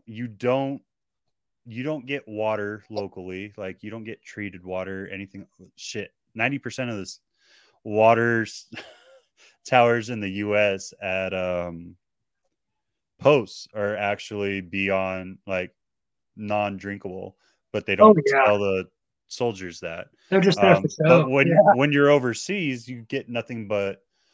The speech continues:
Speaker 1: bottled water. Not only do you get nothing but bottled water, but they drop these water, these cases of bottled water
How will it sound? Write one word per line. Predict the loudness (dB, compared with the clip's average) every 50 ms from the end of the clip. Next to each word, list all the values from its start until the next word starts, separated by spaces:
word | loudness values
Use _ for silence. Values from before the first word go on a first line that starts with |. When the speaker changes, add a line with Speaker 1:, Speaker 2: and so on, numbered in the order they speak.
| _ _ _ _ 2
Speaker 1:
bottled | 2 4 4 2 -2 -4
water. | 0 2 4 4 2 2 -4 -10 -6
Not | 0 2 2 2 2
only | 2 0 0 -2 -2
do | -4 -4
you | -6 -4
get | -4 -4 -4 -2
nothing | -2 -4 -4 -4 -6
but | -6 -6 -6 -4 0
bottled | 2 2 4 4 0 -2 0
water, | 2 2 2 4 2 0
but | -4 -4 -6 -8 -6
they | -6 -6 -6
drop | -6 -4 -2 -2 -2 -2 -4 -8
these | -8 -8 -8 -8 -4
water, | 0 2 2 2 2 0 -2 -4 -6 -8 _ _ _ _ _ _ _ _ _ _ _ _ -10
these | -6 -2 -2 -2 -2 -4 -10
cases | -8 -2 0 0 0 0 -2 -6 -2 -2
of | -2 0 2
bottled | 4 6 6 6 4 2 0 2
water | 4 4 4 4 2 0 -4 -6 -8 -10